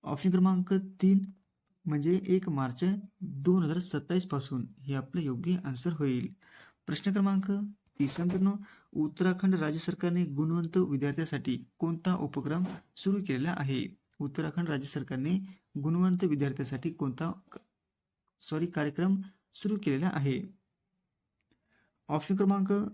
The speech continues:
एक म्हणजे सुपर, सॉरी, ऑप्शन क्रमांक चार म्हणजे सुपर शंभर. काय, मित्रांनो? सुपर शंभर हा उक-, उपक्रम उत्तराखंड राज्याने गुणवंत विद्यार्थ्यांसाठी हा सुरू केलेला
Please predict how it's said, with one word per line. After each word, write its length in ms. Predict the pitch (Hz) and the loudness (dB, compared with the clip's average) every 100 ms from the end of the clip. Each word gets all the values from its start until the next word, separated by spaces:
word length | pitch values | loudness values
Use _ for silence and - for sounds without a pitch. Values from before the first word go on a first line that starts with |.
| - | 2
एक 240 | 175 190 | 4 4
म्हणजे 240 | 151 135 160 | 2 0 0
सुपर, 480 | - 180 175 202 208 220 - _ _ _ _ _ - - _ - | 0 0 2 2 0 -4 -10 _ _ _ _ _ -20 -20 _ -4
सॉरी, 200 | 170 170 180 | 0 0 0
ऑप्शन 240 | 151 147 | -2 -2
क्रमांक 360 | 180 180 190 185 | 0 4 4 2
चार 240 | 180 185 185 - | 0 0 -2 -4
म्हणजे 200 | 139 139 | -4 -2
सुपर 400 | 165 165 165 196 | -2 -4 0 0
शंभर. 280 | 190 143 127 | 0 0 -2
काय, 240 | 123 151 | -4 -4
मित्रांनो? 260 | 156 180 214 | 0 2 2
सुपर 420 | 233 - 151 - 180 | 0 -4 -4 0 0
शंभर 320 | 151 135 123 - - - _ | 0 -2 -2 -8 -18 -20 _
हा 120 | 202 | -2
उक-, 400 | 180 - 135 139 | 0 0 -4 -6
उपक्रम 480 | 196 - 139 147 180 196 190 - _ _ | -12 -8 -2 0 0 -2 -8 -20 _ _
उत्तराखंड 480 | 156 156 180 180 185 | -8 0 0 2 0
राज्याने 360 | 147 135 131 165 | 0 0 0 -2
गुणवंत 440 | 143 156 175 175 | 0 0 0 0
विद्यार्थ्यांसाठी 600 | 175 143 139 139 135 135 | 0 0 -2 -4 -4 -4
हा 160 | 160 196 | -2 -2
सुरू 300 | 196 165 185 | -2 -4 -2
केलेला 340 | 165 131 165 | 0 0 -2